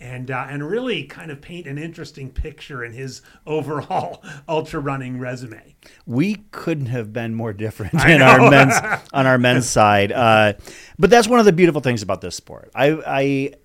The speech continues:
Speaker 2: love covering trail and ultra running. I have become a, a super fan, a groupie of my own.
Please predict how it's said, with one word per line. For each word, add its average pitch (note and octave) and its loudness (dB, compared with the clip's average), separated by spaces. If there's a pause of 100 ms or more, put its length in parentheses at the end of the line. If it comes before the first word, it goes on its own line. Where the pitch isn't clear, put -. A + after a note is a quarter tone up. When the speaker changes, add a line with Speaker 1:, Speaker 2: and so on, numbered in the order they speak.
(240)
Speaker 2:
love C3 -4
covering B2 -8 (320)
trail B2 0
and A#2 -4
ultra A2 -6
running. A2 -4
I A2 -2
have G#2+ -4 (400)
become A#2 -6 (120)
a, G#2+ -10
a - -8
super C3+ -8
fan, B2 -4
a A#2+ -4
groupie B2 0
of G#2+ 0
my G#2+ 0
own. A#2+ 0